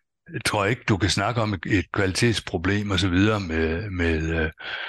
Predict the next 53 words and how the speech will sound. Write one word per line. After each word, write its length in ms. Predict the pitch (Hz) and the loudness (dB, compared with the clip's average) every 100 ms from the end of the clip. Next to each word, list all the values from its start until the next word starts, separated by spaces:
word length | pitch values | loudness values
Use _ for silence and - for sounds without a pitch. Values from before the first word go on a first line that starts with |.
| - - _ _ _ _ - - 101 | -14 -18 _ _ _ _ -20 -14 -8
med 160 | 82 | -4
privathospitaler, 840 | 73 85 82 135 120 87 - 98 90 | -2 0 2 2 0 -2 0 0 0
fordi, 320 | 107 117 104 | 2 4 4
altså, 260 | 104 127 120 120 | 4 2 2 2
du 80 | 123 | 2
skal 120 | 95 | 2
prøve 180 | 156 170 | 0 2
at 60 | |
komme 220 | - 135 139 | 2 4 4
lidt 160 | 160 | 6
ud 200 | 165 143 | 6 6
over 180 | 139 139 | 4 4
den 180 | 135 135 | 2 2
der 480 | 127 123 113 98 104 104 | 2 4 2 0 -4 -2
tankegang 520 | 117 123 117 107 113 | 0 0 0 0 0
med, 100 | 113 | 0
at 180 | 110 113 | 2 2
det 80 | 117 | 2
er 40 | |
noget, 200 | 113 117 | 4 4
der 60 | 107 | 4
ligger 220 | 101 107 | 4 4
uden 260 | 113 123 | 4 4
for 140 | 117 101 | 4 0
systemet, 440 | 110 - 117 104 | 0 0 0 0
og 60 | 95 | 0
sige, 160 | 117 | 0
det 140 | 101 101 | 2 2
ligger 200 | 101 107 | 2 2
inden 160 | 123 | 0
for 120 | 110 101 | 0 -2
systemet, 340 | 98 113 107 - - | 0 -2 0 -4 -4
og 100 | 117 | 0
du 60 | 120 | 0
kommer 260 | - 113 110 | 0 0 2
ikke 320 | 143 147 127 | 2 4 2
ind 140 | 127 | 2
i 120 | 127 | 0
det 140 | 123 104 | 2 2
offentlige 460 | 107 113 - 104 | 2 0 0 -2
system. 420 | 92 98 120 113 101 | 0 0 2 2 -2
I, 120 | 117 - - - | -4 -4 -8 -2
altså, 200 | 113 120 | 2 2
Frankrig 560 | 110 123 156 139 120 113 | 2 2 2 2 2 2
og 160 | 104 | 0
Spanien 300 | - 131 123 | 2 -2 0
og 60 | 104 | 2
så 80 | 113 | 4
videre 200 | 117 - | 4 4
er 160 | 110 | 2
altså 180 | 110 120 | 2 2
ikke 180 | 120 135 | 2 2
uland. 360 | 135 147 98 | 2 2 2